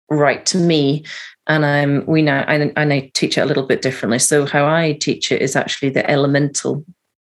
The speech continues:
principles and processes. And I've kind of aligned that with my other,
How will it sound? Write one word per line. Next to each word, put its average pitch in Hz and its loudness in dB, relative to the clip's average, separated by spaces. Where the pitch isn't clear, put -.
principles 139 -2
and 139 -2
processes. - -2
And 143 0
I've - -10
kind - -2
of 143 0
aligned 143 0
that 131 0
with 135 -2
my 135 -2
other, 147 0